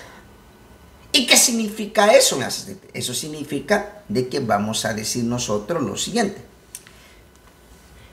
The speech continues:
Le vamos a llamar nosotros, en este caso, A de X,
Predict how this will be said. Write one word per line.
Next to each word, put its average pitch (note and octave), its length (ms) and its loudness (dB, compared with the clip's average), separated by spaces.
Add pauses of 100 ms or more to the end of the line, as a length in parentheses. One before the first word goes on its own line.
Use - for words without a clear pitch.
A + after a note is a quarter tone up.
Le F3+ 200 6
vamos C4 340 4
a F3+ 60 6
llamar E3+ 320 6
nosotros, F#3+ 640 0
en A#2 160 -4
este B2+ 260 -4
caso, F3 540 4 (2000)
A C3+ 420 6 (1300)
de A2 400 2
X, F3+ 420 -2